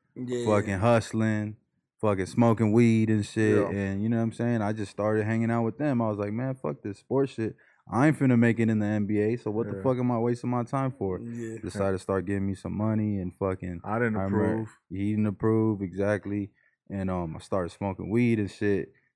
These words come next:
Speaker 2: And then this
Speaker 1: Drinking
Speaker 2: motherfucker,
Speaker 1: forties.
Speaker 2: I started smoking weed before him, actually.
Speaker 1: Oh, shit.
Speaker 2: So he
Speaker 3: Yeah.
Speaker 2: started tripping. Like, he was going off, like, "Hey, yo," like, I remember he was with the homie Paul.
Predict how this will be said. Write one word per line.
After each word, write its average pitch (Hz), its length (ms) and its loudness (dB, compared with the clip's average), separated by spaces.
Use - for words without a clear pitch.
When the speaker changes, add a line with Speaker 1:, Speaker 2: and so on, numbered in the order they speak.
Speaker 2:
And 95 160 -8
then 92 80 -4
this 123 240 4
Speaker 1:
Drinking 120 60 -6
Speaker 2:
motherfucker, 139 180 6
Speaker 1:
forties. - 480 2
Speaker 2:
I 120 140 0
started 131 280 4
smoking 123 380 0
weed 131 180 2
before 127 320 0
him, 165 260 0
actually. 110 380 -4
Speaker 1:
Oh, 165 240 4
shit. 208 360 2
Speaker 2:
So 98 140 2
he 147 160 4
Speaker 3:
Yeah. 190 60 -2
Speaker 2:
started 98 380 2
tripping. 147 520 2
Like, 85 220 -4
he 135 100 -4
was 135 180 -2
going 107 300 -2
off, 139 300 2
like, 92 180 -2
"Hey, 120 260 2
yo," 127 280 2
like, 87 260 -6
I 101 100 0
remember 107 300 2
he 101 80 0
was 98 120 -4
with 98 120 -4
the 92 80 -4
homie 95 340 -4
Paul. 117 500 2